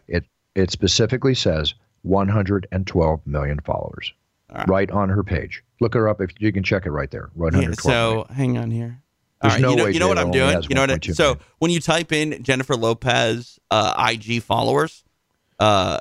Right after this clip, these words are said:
Speaker 2: an article from twenty sixteen is the first thing that populates. I didn't see when it was. So in
Speaker 1: Right.
Speaker 2: twenty sixteen, um, she had, uh, oh, it was fifty-one point seven million Instagram followers. Sorry. Uh, so my dog ate my glasses a week ago.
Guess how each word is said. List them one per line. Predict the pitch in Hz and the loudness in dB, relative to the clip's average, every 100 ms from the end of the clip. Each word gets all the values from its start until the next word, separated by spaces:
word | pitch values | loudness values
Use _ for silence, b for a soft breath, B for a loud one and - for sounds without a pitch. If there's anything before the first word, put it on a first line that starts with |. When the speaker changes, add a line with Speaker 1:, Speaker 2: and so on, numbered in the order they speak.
| - | -2
Speaker 2:
an | 120 113 | 0 4
article | 135 131 - | 2 2 0
from | 117 113 | 0 -2
twenty | 104 127 107 | -2 0 0
sixteen | - 104 - 107 98 | 0 -6 0 2 4
is | 98 | 0
the | |
first | - 98 - | -2 -4 0
thing | 98 | -2
that | 95 | -2
populates. | - 98 - 101 90 - | 0 0 -2 -10 -6 -2
I | |
didn't | 107 107 | 0 0
see | 113 95 | 0 0
when | 98 98 | 0 0
it | 65 | 0
was. | 92 69 | -2 -4
So | - 104 90 b b | 0 0 0 b b
in | 139 | 2
Speaker 1:
Right. | |
Speaker 2:
twenty | 87 196 | 2 0
sixteen, | - 160 - 147 110 101 110 _ _ - | -4 -8 0 0 2 -2 -6 _ _ 0
um, | 104 101 95 104 95 - | 4 4 2 0 -2 -6
she | - 113 101 | -4 0 2
had, | 101 101 98 92 - | 2 2 -2 -4 -2
uh, | 107 104 101 101 98 98 101 _ _ _ - | 0 0 0 -2 -4 -6 -12 _ _ _ 0
oh, | 113 | 0
it | |
was | 101 | 0
fifty-one | - 254 - 165 120 101 | -2 -4 -2 -2 0 0
point | 117 101 | -2 0
seven | - 95 95 | 0 2 2
million | 98 92 87 | 2 2 0
Instagram | 90 - 87 92 | -2 -2 -2 -2
followers. | - 101 95 - | -2 -6 -6 -6
Sorry. | - 117 107 104 _ _ - | -2 -2 -2 -10 _ _ -2
Uh, | 120 - | -2 -4
so | - 202 | -2 0
my | 180 | 2
dog | 156 175 202 | 2 2 0
ate | 180 | -2
my | 127 | -4
glasses | 107 107 120 - 95 | 0 0 0 -4 -2
a | 95 | -2
week | 98 87 | -2 -8
ago. | - 98 | -12 -14